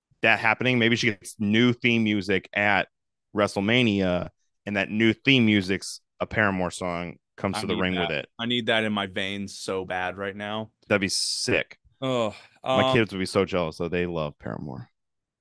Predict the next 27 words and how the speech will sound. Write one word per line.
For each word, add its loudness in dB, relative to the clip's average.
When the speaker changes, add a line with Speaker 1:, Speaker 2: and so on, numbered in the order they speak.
Speaker 2:
Yeah, -20
some, -8
some -6
quick -4
notes. -4
Uh, 0
Drew -4
qualified -2
over -6
A -10
J -8
Styles. -6
Bianca -8
qualified -6
over, -8
uh, -8
Mia -10
Yim. -10
Uh, -2
and -4
Randy -2
Orton -2
qualified -4
over -8
Sami -8
Zayn. -6
Um, -4